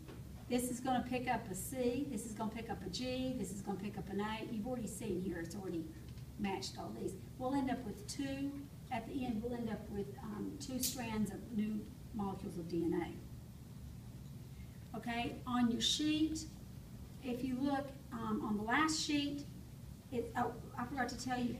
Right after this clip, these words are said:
who came up with the whole D N A stuff? It's really, the really important people in biology, it's Watson and Crick. I don't ask you to know many people but Watson and Crick.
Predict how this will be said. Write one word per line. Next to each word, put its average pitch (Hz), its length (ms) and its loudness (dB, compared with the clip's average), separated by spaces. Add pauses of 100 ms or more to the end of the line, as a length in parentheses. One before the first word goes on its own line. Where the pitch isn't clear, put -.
(160)
who 339 120 8
came 349 260 10
up 339 260 6
with 269 340 4 (420)
the 247 180 2
whole 254 220 0
D 220 180 2
N 214 80 2
A 202 120 0
stuff? - 300 -6 (420)
It's 233 160 0
really, 294 280 8
the 254 140 2
really 294 300 2
important 269 420 2
people 262 340 0
in 233 100 4
biology, 240 480 2 (240)
it's 220 160 -4
Watson 247 480 2
and 233 260 -2
Crick. 247 300 -2 (1700)
I 262 120 4
don't 277 140 4 (100)
ask 262 220 -2
you 277 100 2
to 247 40 2
know 247 180 4
many 247 280 4 (140)
people 240 320 0
but 214 200 0
Watson 220 480 0
and - 120 -4
Crick. 208 180 -6